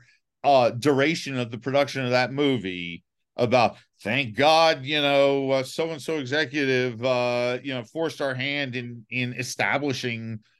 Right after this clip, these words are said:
y-, you know, you don't, that's the thing, I think. It, you know, you don't know. When I decided, you know what, I like comedy,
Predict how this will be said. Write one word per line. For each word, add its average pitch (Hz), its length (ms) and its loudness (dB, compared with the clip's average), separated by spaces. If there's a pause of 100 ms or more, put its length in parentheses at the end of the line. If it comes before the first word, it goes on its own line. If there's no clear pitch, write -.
(500)
y-, 220 180 0
you 226 180 4
know, 185 120 4 (180)
you 202 220 4
don't, 226 260 2 (400)
that's 262 300 0
the 220 120 -14 (140)
thing, 156 400 -2
I 117 160 -4
think. 104 580 -4 (1800)
It, 110 340 -2
you 123 260 0
know, 92 200 -2
you 117 180 -2
don't 160 260 2
know. 135 800 2 (680)
When 127 220 -6
I 208 240 2
decided, 123 880 -2 (220)
you 156 120 -12
know 240 100 -6
what, 262 200 -4 (140)
I 233 140 -8
like 151 380 -2
comedy, 143 680 -4